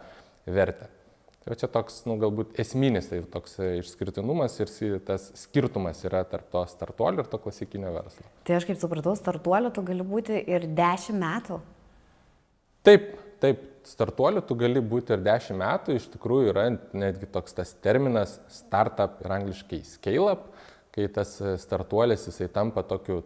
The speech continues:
Speaker 1: tvariu, bet vis dar besiplečiančiu, novatorišku verslu. Ir nenorima prarasti to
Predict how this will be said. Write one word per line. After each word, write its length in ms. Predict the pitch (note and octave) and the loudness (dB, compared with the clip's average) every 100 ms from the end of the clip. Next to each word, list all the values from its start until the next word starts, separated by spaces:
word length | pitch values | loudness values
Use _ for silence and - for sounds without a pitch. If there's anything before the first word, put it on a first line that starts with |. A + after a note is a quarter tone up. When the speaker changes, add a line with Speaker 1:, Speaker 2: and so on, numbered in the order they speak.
| - | -8
Speaker 1:
tvariu, 640 | F#2+ F#2+ F#2+ B2 A3+ D#4 - | 0 2 4 4 4 2 -8
bet 260 | - F#2+ G2+ | -6 -4 -2
vis 140 | A#2+ C3+ | 0 2
dar 140 | A2+ | 2
besiplečiančiu, 920 | F2+ F#2+ - D#3 E3 A#2+ A#2+ A2 - G2 | 0 -4 -2 0 2 2 -2 -4 -6 -8
novatorišku 760 | - F#2+ F#2+ G#2 - F#2+ - - | -8 -4 2 2 2 -4 -6 -6
verslu. 460 | E2+ - G#2+ C#3+ B3 - - - - _ - | -6 -6 -2 -2 -2 -8 -20 -20 -20 _ -6
Ir 260 | G#2 G#2+ | 2 2
nenorima 640 | G2+ G#2+ G#2 A2 C3 G#2+ F2+ | 4 2 4 6 6 4 2
prarasti 600 | F#2+ F2+ F#2+ A2 - F#2+ F2+ F2+ | 0 2 4 2 0 0 0 -2
to 160 | - E2+ | -4 -2